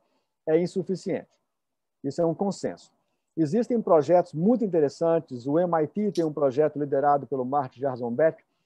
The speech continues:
onde ele contrata, ele paga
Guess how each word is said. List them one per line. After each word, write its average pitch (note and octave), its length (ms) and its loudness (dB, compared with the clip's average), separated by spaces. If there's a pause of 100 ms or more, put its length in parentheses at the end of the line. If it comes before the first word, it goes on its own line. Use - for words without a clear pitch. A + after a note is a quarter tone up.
(340)
onde D#3 640 2
ele D3+ 440 4 (400)
contrata, F3+ 720 2
ele D3+ 140 0
paga E3+ 600 2